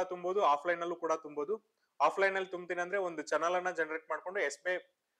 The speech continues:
branch ಮೂಲಕ ನೀವು offline ಅಲ್ಲಿ ತುಂಬೋದು. Online ಅಲ್ಲಿ ತುಂಬ್ತೀನಿ ಅಂದ್ರೆ ನೀವು Visa, Master, Rupay, credit, debit ಮತ್ತೆ ಯು ಪಿ ಐ payment ಮೂಲಕ ಕೂಡ application fees ಅನ್ನ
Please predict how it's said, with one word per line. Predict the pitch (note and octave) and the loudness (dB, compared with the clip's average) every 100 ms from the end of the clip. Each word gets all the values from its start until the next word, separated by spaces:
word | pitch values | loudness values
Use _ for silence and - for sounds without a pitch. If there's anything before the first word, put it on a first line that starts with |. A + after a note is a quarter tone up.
| _ _ | _ _
branch | C#3+ E3 E3 | 2 2 2
ಮೂಲಕ | F3+ F3 | 0 0
ನೀವು | F3+ F3 | 2 4
offline | C3+ C#3 E3+ E3 | 4 4 0 0
ಅಲ್ಲಿ | D#3+ | -2
ತುಂಬೋದು. | D#3 D3 D3+ | -4 -2 0
Online | F3 D#3 F3+ F#3 | 2 2 2 0
ಅಲ್ಲಿ | F#3 | -2
ತುಂಬ್ತೀನಿ | F3 E3+ E3 | -6 -10 -8
ಅಂದ್ರೆ | D#3+ D#3+ | -6 -4
ನೀವು | D#3 D#3+ G#3 - _ _ _ | -4 -6 -6 -10 _ _ _
Visa, | D3+ F3 F#3+ F3+ | -2 2 4 4
Master, | E3 E3 - F3+ | 4 0 2 0
Rupay, | D#3+ D#3+ F3 E3+ | 0 0 -2 0
credit, | D#3+ D#3+ F3 D3+ | 0 0 0 0
debit | D3+ E3+ - | 0 -2 -4
ಮತ್ತೆ | D#3 F3 | -10 -8
ಯು | D3 E3 | -8 -6
ಪಿ | E3 | 0
ಐ | F3+ | 0
payment | F3 D#3+ D#3+ D#3 | 0 -4 -6 -6
ಮೂಲಕ | D3+ - | -8 -8
ಕೂಡ | D3 D#3 G#3+ - _ _ _ _ _ | -6 -4 -6 -10 _ _ _ _ _
application | D3 C#3+ G3+ G3+ G3+ F#3 | 0 2 2 2 0 -4
fees | F#3 D#3+ | -2 0
ಅನ್ನ | D#3+ | 0